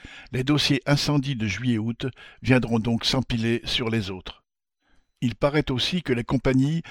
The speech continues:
verseront des avances et des acomptes si nécessaire. Mais quand on n'a pas la chance d'avoir un agent ou un courtier de proximité disposant de pouvoirs de règlement, toutes les demandes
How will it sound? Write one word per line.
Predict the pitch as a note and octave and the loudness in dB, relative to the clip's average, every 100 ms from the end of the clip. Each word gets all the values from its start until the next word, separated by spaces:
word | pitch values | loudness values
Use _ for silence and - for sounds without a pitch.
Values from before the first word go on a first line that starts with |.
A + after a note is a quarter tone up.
| - | -14
verseront | G2 D3 - E3 D3+ | -2 0 2 0 0
des | C3 B2 B2 | 2 2 2
avances | G#2+ C3+ D3 - | 2 0 0 -4
et | C3 | -2
des | B2 A#2 | 0 2
acomptes | B2+ - C#3+ - - | 0 0 -4 -4 -6
si | - C#3 | -4 0
nécessaire. | B2 - A2 A2 G2 F2+ F2 _ _ _ _ - - - | 2 0 -2 -4 -4 -6 -10 _ _ _ _ -20 -20 -4
Mais | B2+ | -4
quand | - F3+ D#3+ | 0 0 4
on | |
n'a | D3+ | 4
pas | C#3 C3+ | 4 4
la | C3 | 4
chance | C3+ E3 C#3+ | 4 2 2
d'avoir | B2 A2 A#2 | 2 2 2
un | A#2+ | 2
agent | C3 C#3 C3+ B2 - - - | 2 2 0 -2 -6 -14 -2
ou | B2+ | 0
un | A#2 | 0
courtier | - - - - | -4 -8 -2 0
de | B2+ | 2
proximité | - B2+ - B2+ B2+ - C3+ A#2 - - - | -2 -4 -2 0 0 0 -4 -4 -8 -20 -6
disposant | B2+ - - D3 C3+ C#3+ | -2 -2 0 0 2 2
de | A#2 | 2
pouvoirs | G#2+ C#3 B2+ C#3 B2 | -2 -6 2 2 2
de | |
règlement, | A#2 B2 A2+ A2 A#2+ C3+ - - - - - | -2 0 2 4 2 0 -8 -20 -20 -20 -8
toutes | - F#3 | -4 0
les | C#3+ | 2
demandes | B2+ B2 C3+ D3+ C#3+ | 4 6 6 4 0